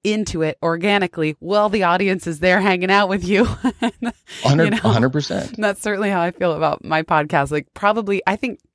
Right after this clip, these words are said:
Speaker 1: some people in Momentum too are like, "We probably see where it's going more than you do." And I know for sure that's true. <laughs> You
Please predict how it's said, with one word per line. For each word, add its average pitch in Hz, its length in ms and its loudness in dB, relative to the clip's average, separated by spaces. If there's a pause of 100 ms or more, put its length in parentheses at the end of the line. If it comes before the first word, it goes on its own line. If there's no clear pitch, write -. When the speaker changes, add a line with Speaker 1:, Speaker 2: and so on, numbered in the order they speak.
(600)
Speaker 1:
some 185 260 -4
people 180 260 -2
in 170 60 0
Momentum 160 480 -4
too 160 180 -8
are 151 140 -2
like, 147 180 -4 (360)
"We 269 120 4
probably 370 320 0
see 175 300 -4
where 165 140 2
it's - 180 -4
going 156 340 0
more 151 160 -2
than 143 160 -4
you 147 140 -6
do." 127 340 -6
And 160 160 0
I 170 160 0
know 190 100 0
for 151 200 2
sure 226 280 2
that's 160 280 -2
true. 196 340 -2
<laughs> - 40 -12 (760)
You 269 80 -10